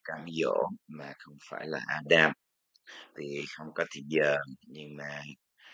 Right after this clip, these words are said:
à, để trả lời, cho nên tôi, à, xin mạn phép,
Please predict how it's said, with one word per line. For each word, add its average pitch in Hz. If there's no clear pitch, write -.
à, 71
để 67
trả -
lời, 78
cho 67
nên 71
tôi, 76
à, 73
xin 76
mạn 60
phép, 80